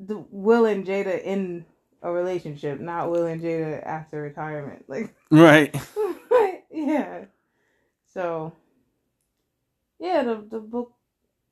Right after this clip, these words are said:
Speaker 1: the book is good. The book is good. My book is coming on. His book is aight. Will's,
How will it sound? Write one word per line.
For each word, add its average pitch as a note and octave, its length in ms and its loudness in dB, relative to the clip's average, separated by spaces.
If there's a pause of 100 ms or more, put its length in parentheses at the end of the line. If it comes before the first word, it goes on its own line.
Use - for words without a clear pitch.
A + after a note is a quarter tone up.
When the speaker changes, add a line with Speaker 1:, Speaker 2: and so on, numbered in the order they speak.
(720)
Speaker 1:
the G3+ 80 -16
book G#3 240 -12 (440)
is E3+ 120 -18
good. - 260 -14 (1120)
The G3+ 60 -8
book A#3+ 320 2
is C4 280 2
good. G3+ 300 4
My A3+ 240 2
book G#3 260 -4
is G3 180 -4 (520)
coming E3+ 440 -6
on. D#3 560 -6 (480)
His A#3 240 2
book G3 280 -6
is F3+ 280 -8
aight. D3+ 600 0 (1500)
Will's, A#3+ 640 0